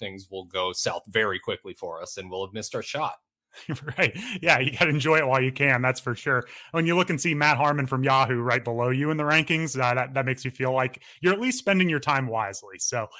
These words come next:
Speaker 2: uh, honestly, that's the biggest part for me, is just seeing all these other people that, uh, we're ranked ahead of, and, uh, we, we really respect their work. So it's always pretty, pretty cool to see. So just wanted to bring that up. Um,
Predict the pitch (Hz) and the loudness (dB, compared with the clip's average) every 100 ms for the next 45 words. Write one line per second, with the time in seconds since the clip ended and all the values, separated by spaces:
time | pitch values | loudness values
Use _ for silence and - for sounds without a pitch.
0 | - - 131 131 170 156 151 143 147 123 | -20 -2 0 4 2 2 2 0 0 -2
1 | 123 127 - 139 139 139 147 135 135 127 | -2 0 0 0 0 2 2 2 0 -4
2 | - 131 123 127 127 123 117 113 110 117 | -4 -2 -2 -2 -2 -2 -4 -6 -6 -10
3 | 110 110 110 - 120 104 101 _ - 135 | -10 -12 -12 -12 -10 -8 -10 _ -8 -2
4 | 131 131 139 151 147 147 117 117 110 117 | -2 -2 2 4 4 2 0 -8 -4 -2
5 | 117 117 135 139 131 131 123 110 - 123 | -2 -4 -8 -4 -2 -2 -2 -6 -6 -6
6 | - 104 104 107 - 110 98 117 - 98 | -6 -14 -14 -14 -14 -12 -14 -14 -16 -18
7 | - 113 95 _ _ - 220 202 196 156 | -16 -18 -18 _ _ -6 -2 2 2 0
8 | - 101 - - 117 - - _ _ - | -4 -8 -8 -6 -6 -6 -16 _ _ -8
9 | 135 110 131 123 127 123 147 - 139 131 | -6 -2 -2 2 2 2 0 2 0 0
10 | 127 | -2